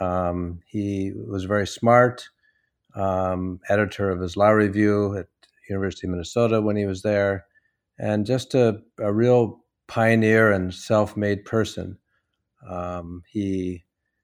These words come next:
invented snow guns, as a lot of the ski area, uh, founders in those days did, and in fact, uh, traveled out to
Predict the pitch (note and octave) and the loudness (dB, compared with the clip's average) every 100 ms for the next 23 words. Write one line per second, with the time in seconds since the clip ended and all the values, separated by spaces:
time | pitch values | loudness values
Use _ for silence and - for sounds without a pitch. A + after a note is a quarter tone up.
0 | _ _ _ _ B2+ G#2 A2 G#2+ A2+ G#2 | _ _ _ _ -4 0 2 2 2 -4
1 | - A#2 G#2+ A2+ A2 G#2+ G#2 F#2+ G2 G2+ | 2 4 6 6 6 4 2 2 4 6
2 | G2+ F#2+ F2+ G2 F#2 E2+ E2+ - A2 G#2 | 4 0 -2 -2 -2 -6 -12 -10 -2 0
3 | F#2+ F#2+ F#2+ F2+ - _ - G#2+ F2+ - | 0 0 -2 -6 -14 _ -16 -12 -10 -4
4 | F#2+ F#2+ F#2 F#2+ F2+ - G#2+ G2 F#2+ F2 | -2 -2 -2 -4 -6 -8 -8 -4 -4 -4
5 | G#2 F#2+ E2+ F#2 G2 G2+ G#2+ - _ _ | -4 -6 -6 -4 -2 -2 -4 -14 _ _
6 | _ - - F#2+ F#2+ F2 G#2 G2 F#2 - | _ -18 -8 -6 -4 -4 0 0 0 -2
7 | F#2 F#2 - G#2+ G2 F#2+ F#2+ F#2 - F#2+ | -2 -2 0 2 2 2 2 0 -6 -4
8 | F2+ F2 | -4 -6